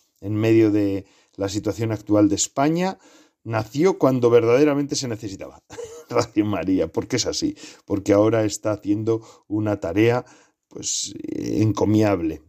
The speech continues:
necesaria. Yo diría que Radio María es de necesidad, una necesidad. Y, pues, eh, gracias a Radio María, pues, podemos emitir este programa y tantos otros.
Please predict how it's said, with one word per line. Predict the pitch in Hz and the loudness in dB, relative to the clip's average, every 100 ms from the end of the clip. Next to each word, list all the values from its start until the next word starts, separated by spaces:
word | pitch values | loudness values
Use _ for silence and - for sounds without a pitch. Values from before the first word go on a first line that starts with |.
| - | -16
necesaria. | 104 131 123 135 - 143 113 87 - - | -4 -2 2 2 2 2 2 -2 -8 -10
Yo | 139 | -8
diría | 175 165 113 98 | -8 -6 -6 -4
que | 107 | -4
Radio | 92 98 101 107 | -4 -2 2 2
María | 101 95 110 120 | 2 0 2 2
es | 123 - _ _ - | 0 -12 _ _ -20
de | 101 98 107 | -10 -2 -2
necesidad, | 104 104 95 92 95 92 87 | 0 -4 -6 -8 -4 -4 -4
una | 98 90 | -6 -8
necesidad. | 90 85 98 76 78 80 - - - - | -8 -8 -10 -8 -6 -6 -10 -20 -20 -14
Y, | - 104 101 98 92 90 87 78 76 87 _ | 0 4 4 4 0 -2 -6 -10 -16 -20 _
pues, | - 80 - | -18 -14 -14
eh, | - - - | -14 -18 -14
gracias | - 92 - 80 80 - - - | -6 -6 -6 -6 -4 -4 -6 -6
a | 71 | -6
Radio | - 80 85 | -4 -2 -2
María, | 95 82 85 95 | -4 -2 0 0
pues, | 101 82 80 | -2 -6 -6
podemos | - - 82 82 85 | -8 -6 -6 -6 -6
emitir | 95 95 80 90 107 | -4 -2 -2 -2 0
este | 101 110 | 0 -2
programa | - 101 101 123 135 | -2 -2 -2 0 0
y | |
tantos | 113 120 151 156 156 | 0 0 2 2 2
otros. | 131 107 101 90 | -2 -2 -4 -4